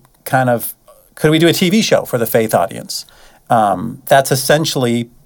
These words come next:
not just for them, but might find other people. 'Cause we haven't had that test case yet. There's been shows like Seventh Heaven, Touched by an Angel, but none of those really designed for that audience.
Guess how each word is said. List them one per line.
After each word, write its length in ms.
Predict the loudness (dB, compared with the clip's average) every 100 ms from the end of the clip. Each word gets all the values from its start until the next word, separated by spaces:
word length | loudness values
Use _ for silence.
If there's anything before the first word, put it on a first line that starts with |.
| -6
not 300 | 2 4 4
just 240 | 2 2
for 120 | 0
them, 240 | 2 2 0
but 140 | -2
might 280 | 2 2 2
find 300 | 0 2 2
other 180 | 0 -2
people. 420 | -10 -8 -4 -4
'Cause 140 | -2
we 100 | 0
haven't 240 | 2 2 2
had 180 | 0 0
that 180 | -2 -2
test 320 | 0 0 0
case 320 | -4 -4 -6
yet. 200 | -6 -4
There's 160 | -4 -2
been 160 | -2
shows 460 | 0 2 2 2 2
like 260 | 0 0 -10 -20 -20 -20 -12
Seventh 320 | 0 2 4
Heaven, 300 | 4 4 2
Touched 220 | 2 0
by 120 | 2 2
an 60 |
Angel, 260 | 2 -2 -2
but 100 | -2
none 180 | 0 2
of 60 |
those 160 | 0 0
really 260 | 0 0
designed 760 | 0 -2 2 4 4 4 0 -4
for 180 | -2 0
that 220 | 0 -2
audience. 540 | -2 -4 -8 -10 -10